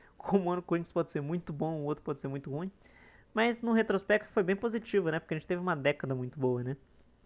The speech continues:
Ganhamos seis vezes, empatamos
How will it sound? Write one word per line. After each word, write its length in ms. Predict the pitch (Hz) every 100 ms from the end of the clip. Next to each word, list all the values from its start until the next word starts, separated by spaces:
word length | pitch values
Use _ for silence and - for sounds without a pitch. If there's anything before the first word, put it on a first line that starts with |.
| -
Ganhamos 600 | 165 156 156 180 160 147
seis 460 | - - 202 190
vezes, 520 | 143 139 156 165 160 - _ - - -
empatamos 1040 | 165 - 143 - - 151 139 135 - -